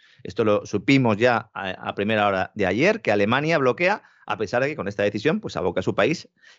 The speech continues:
y al resto de Europa también a una crisis energética aún mayor que la actual. Por eso estoy leyendo el Apocalipsis. Si la crisis energética ya era,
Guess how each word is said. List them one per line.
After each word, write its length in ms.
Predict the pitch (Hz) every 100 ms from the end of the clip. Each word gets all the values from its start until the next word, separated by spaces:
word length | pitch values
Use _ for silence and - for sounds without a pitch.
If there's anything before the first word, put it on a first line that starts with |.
| -
y 60 |
al 80 | -
resto 200 | - -
de 40 | 110
Europa 240 | 101 87
también 360 | 76 76 131 180
a 60 | 98
una 180 | 107 101
crisis 260 | 110 113
energética 640 | 101 87 113 127 147 170 _ _ _ _ _ _
aún 240 | - 110 165
mayor 300 | 117 98 165
que 80 | 110
la 80 |
actual. 420 | 90 - 147 208 -
Por 140 | 110
eso 160 | 208 247
estoy 180 | 226
leyendo 300 | 175 131 123
el 60 | 107
Apocalipsis. 840 | 87 87 80 202 - 65 - - _ _ - _ _
Si 560 | - - 135 131 127 127
la 200 | 120 117
crisis 320 | 170 233 254
energética 1000 | 240 202 180 180 165 160 151 147 135 - _ _ _ _
ya 280 | 117 123 127
era, 480 | 127 120 117 98